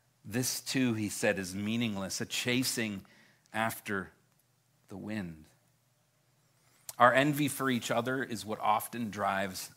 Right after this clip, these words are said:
sin in our lives, and it's subtle. These are the reasons that Paul corrects the Corinthians by telling them that love is never envious, because envy always causes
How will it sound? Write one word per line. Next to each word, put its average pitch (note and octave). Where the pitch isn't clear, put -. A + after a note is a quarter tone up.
sin F#2+
in F#2
our E2+
lives, D2+
and G2
it's G2
subtle. F#2
These C3
are D3
the C3
reasons A#2
that G#2+
Paul A2+
corrects G#2+
the G#2
Corinthians A2
by G2+
telling D#3
them B2+
that A#2+
love C#3
is D3
never F3
envious, C#3+
because A#2+
envy C3
always A#2+
causes G#2